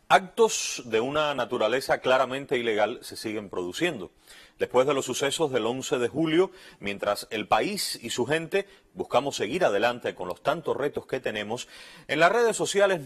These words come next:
no se detienen los llamados, llamados a generar más violencia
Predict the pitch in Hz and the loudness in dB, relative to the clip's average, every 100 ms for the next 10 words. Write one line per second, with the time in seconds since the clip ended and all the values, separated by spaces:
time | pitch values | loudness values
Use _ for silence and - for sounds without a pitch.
0 | 123 156 214 - 143 107 147 160 139 107 | 0 2 2 0 -2 -2 -2 -4 -2 -2
1 | 95 113 151 160 156 - - - _ 92 | -2 0 0 0 -4 -10 -16 -20 _ -4
2 | 113 139 147 - 101 104 104 95 120 143 | 0 2 0 -2 -10 -8 -6 0 2 2
3 | - _ 104 101 190 165 117 95 104 - | -2 _ -12 0 0 0 -4 -4 -8 -4
4 | 156 | -6